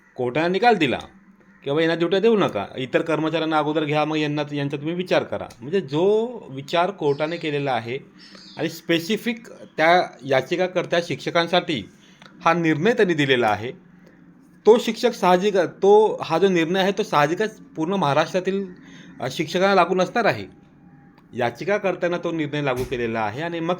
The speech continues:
त्या निर्णयाची अंमलबजावणी करण्यासाठी पुन्हा एकदा तो निर्णय शिक्षण विभागाला सादर करणं, मग शिक्षण विभाग आपल्या उच्चस्तरीय अधिकाऱ्यांना तो निर्णय पाठवणार, मग उच्चस्तरीय अधिकारी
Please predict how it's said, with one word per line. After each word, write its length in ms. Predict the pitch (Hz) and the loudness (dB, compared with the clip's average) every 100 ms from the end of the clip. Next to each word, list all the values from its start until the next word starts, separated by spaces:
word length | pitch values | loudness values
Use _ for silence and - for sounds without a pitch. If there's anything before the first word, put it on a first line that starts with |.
| - | -2
त्या 200 | 160 170 | 0 2
निर्णयाची 640 | 170 131 135 147 160 156 | 0 -2 -2 -4 -4 -2
अंमलबजावणी 600 | 190 170 165 156 147 156 | -2 -2 -6 -4 -4 -4
करण्यासाठी 640 | 151 123 139 156 196 143 82 - - - - - - - - - 175 | -4 -4 -4 -2 -4 -4 -12 -16 -20 -20 -20 -20 -20 -20 -20 -8 0
पुन्हा 360 | 175 180 214 | 2 4 4
एकदा 540 | 208 190 202 202 202 190 - | 2 2 4 4 2 -4 -2
तो 80 | 175 | 0
निर्णय 540 | 170 160 175 175 180 | 0 0 0 2 0
शिक्षण 320 | 180 147 165 | -2 -6 -4
विभागाला 380 | 165 160 160 160 | -2 0 0 -2
सादर 340 | 156 131 147 | -2 -2 -4
करणं, 500 | 143 139 131 120 117 - - - - - - - - | -2 -4 -4 -8 -10 -14 -20 -20 -20 -20 -20 -20 -10
मग 80 | 143 | -6
शिक्षण 280 | 143 143 175 | -6 -4 -2
विभाग 360 | 165 143 160 | 0 2 2
आपल्या 260 | 156 147 151 | 2 0 0
उच्चस्तरीय 580 | 143 139 165 160 156 156 | -2 -4 -6 -4 -2 0
अधिकाऱ्यांना 520 | 139 143 147 147 151 | 0 0 -2 -2 -2
तो 40 | |
निर्णय 340 | 151 139 139 147 | -4 -4 -4 -4
पाठवणार, 720 | 139 117 147 151 110 95 90 - - - - - - | -2 -2 -2 -4 -4 -6 -8 -14 -20 -20 -20 -20 -10
मग 80 | 131 | -4
उच्चस्तरीय 640 | 139 127 160 147 156 151 151 | -2 -2 -2 -2 0 2 2
अधिकारी 760 | 143 135 143 143 147 147 147 | 2 2 2 2 2 0 -4